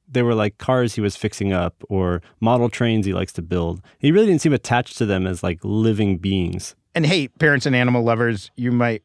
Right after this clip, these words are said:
Speaker 2: wanna dip the volume just for a few seconds for the next piece of information. Steve told us that when a bird from someone else's coop or a street pigeon wanders into his coop,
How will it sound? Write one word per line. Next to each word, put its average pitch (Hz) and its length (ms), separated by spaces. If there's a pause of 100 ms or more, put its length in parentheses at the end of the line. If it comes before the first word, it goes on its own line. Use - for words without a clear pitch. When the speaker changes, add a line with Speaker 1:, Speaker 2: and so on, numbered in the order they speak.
Speaker 2:
wanna 117 180
dip 107 380
the 110 120
volume 110 540
just 101 240 (140)
for 117 440
a 143 80
few 151 200
seconds 170 580 (140)
for - 140
the 120 100
next 117 300
piece 120 340
of 123 120
information. 107 680 (1000)
Steve 139 520 (160)
told 147 200
us 123 240
that 143 180
when 139 120
a 127 40
bird 123 240
from 120 160
someone 131 400 (120)
else's 160 380
coop 123 400
or 101 120
a 90 40
street - 360
pigeon 120 400
wanders 120 420
into 104 200
his 156 360
coop, 240 380